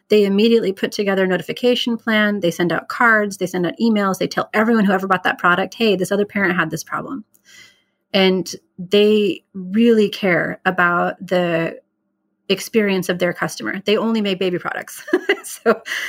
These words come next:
um, they're, they're very focused on that. Whereas you might work with some other,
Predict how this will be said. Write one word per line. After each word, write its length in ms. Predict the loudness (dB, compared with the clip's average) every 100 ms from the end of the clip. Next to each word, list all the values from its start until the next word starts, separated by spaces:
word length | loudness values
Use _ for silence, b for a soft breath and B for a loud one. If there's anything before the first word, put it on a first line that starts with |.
| B B
um, 280 | 0 2 2
they're, 240 | 2 4
they're 180 | 2 2
very 240 | 4 4
focused 460 | 4 2 0 -6 -8
on 100 | -8
that. 240 | -8 -12 -10
Whereas 480 | 0 4 4 2 -4
you 160 | -2 2
might 240 | 2 2
work 160 | 0 0
with 160 | -2
some 160 | 0 0
other, 400 | 2 2 2 2